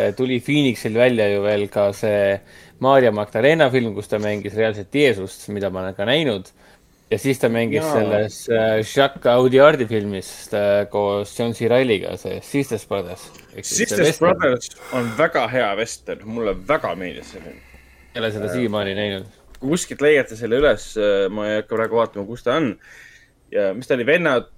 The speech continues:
Speaker 2: Sistersid või mis ta oli?
Speaker 1: Mm.
Speaker 2: Eesti keeles. Sistersi
Speaker 1: Sistersi
Speaker 2: vennad.
Speaker 1: Sistersi vennad, jah.
Speaker 2: Jaa, soovitan see üles otsida, vaadata. Phoenix muudab selle muidugi väga heaks ja Phoenix muudab kõik asjad väga heaks.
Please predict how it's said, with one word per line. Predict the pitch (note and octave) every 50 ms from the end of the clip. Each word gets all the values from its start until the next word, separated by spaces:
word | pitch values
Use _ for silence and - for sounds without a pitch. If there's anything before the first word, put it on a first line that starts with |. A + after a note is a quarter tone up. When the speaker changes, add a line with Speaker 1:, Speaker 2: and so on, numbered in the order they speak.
| _ - -
Speaker 2:
Sistersid | - - - E3+ - - B2+ G2+ F#2 G2+ F#2+ - F#2
või | F#2 G2 G#2+
mis | A2+ -
ta | A2 E2+ D#2+
oli? | A1+ G1+ - - - _ _ _ _ _ _ -
Speaker 1:
Mm. | B2+ A#2+
Speaker 2:
Eesti | G#2+ F2 F2 E2+
keeles. | D#2 C#2 C#2+ - _ - - - - _ - _
Sistersi | - E3+ F3+ - E3 C3+ A#2 E3+
Speaker 1:
Sistersi | E3 F#3+
Speaker 2:
vennad. | C#3+ B2 - C3 C3+ C3
Speaker 1:
Sistersi | - - G3+ G3 - E3 C3+ B2+ B2+ C3
vennad, | C3+ C#3+ C#3+ B2+ G2+ F#2+ - - -
jah. | - - A2 A2 G#2+ - _ _ _ -
Speaker 2:
Jaa, | D3+ D3 B2+ G#2 F#2+
soovitan | - - E3 D#3 C3 - - A2+
see | A2+ B2+ B2+
üles | B2 B2 -
otsida, | - A2+ G#2+ - - G2 - F#2+
vaadata. | F#2+ G2 G#2+ G#2+ G2 F2+ - _ - F#2+ F#2 F#2+
Phoenix | - F#3+ G#3+ G#3 E3 C3+ - C#3
muudab | C3+ B2+ A#2+ -
selle | - A#2+ A#2+ A#2
muidugi | A#2 A#2+ A2 A2 A2+ A2 G#2+ G#2+
väga | A2+ A#2 G#2+ G#2+
heaks | A2+ G2+ E2 - - - -
ja | F2+ G2 G2
Phoenix | G2+ F3+ G#3 F#3+ -
muudab | D#3 C#3 A#2+ - -
kõik | C#3 - B2+
asjad | A#2+ G#2+ -
väga | - - D2
heaks. | D2+ C#2+ C2 - - -